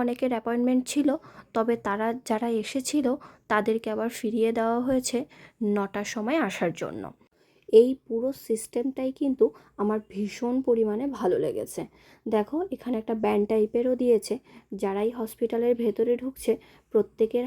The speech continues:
হাতেই একটা করে ব্যান্ড দিয়েছে। এই সিস্টেমটা পুরো আমাদের এখানে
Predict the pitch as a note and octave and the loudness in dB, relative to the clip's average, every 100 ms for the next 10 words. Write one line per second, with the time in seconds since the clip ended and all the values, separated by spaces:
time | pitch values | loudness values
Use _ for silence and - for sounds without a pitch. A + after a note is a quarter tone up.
0 | - A3 - C#4+ G#3+ - G3+ G#3 C#4 D4 | -4 -6 -4 -2 -4 -8 -8 -2 0 0
1 | F#3+ F3+ D#3 - A#2+ - - - - - | 2 0 0 0 0 -2 -4 -8 -10 -20
2 | - - _ _ _ _ _ - - G#3+ | -20 -20 _ _ _ _ _ -20 4 6
3 | A#3 - A3+ A3 - B3 C4 C4 C#4+ A#3 | 6 2 0 0 -4 -4 -4 -4 2 4
4 | A#3 - _ G3+ G3+ A3 A#3 B3+ C#4 A#3+ | 4 0 _ -4 -4 -2 -2 -2 -4 -4